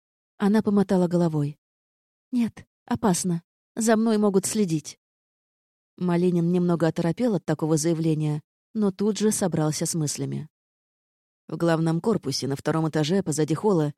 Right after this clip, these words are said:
есть малый конференц-зал. Идите туда и ждите».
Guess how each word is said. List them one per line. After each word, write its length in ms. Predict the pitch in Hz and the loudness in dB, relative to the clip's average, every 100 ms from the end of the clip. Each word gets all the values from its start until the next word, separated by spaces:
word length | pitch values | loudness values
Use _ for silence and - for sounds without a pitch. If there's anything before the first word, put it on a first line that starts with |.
| _ _ - | _ _ -4
есть 360 | 185 170 - | 0 0 0
малый 300 | 180 196 175 | 0 2 2
конференц-зал. 760 | 165 156 185 180 175 156 131 143 _ _ _ _ _ _ | 0 -2 0 0 0 -2 -4 -8 _ _ _ _ _ _
Идите 360 | - 214 226 175 | -4 0 0 0
туда 320 | 180 170 208 | 0 0 2
и 180 | 156 151 | 2 0
ждите». 520 | 143 147 160 - 135 | -2 -2 -2 -4 -14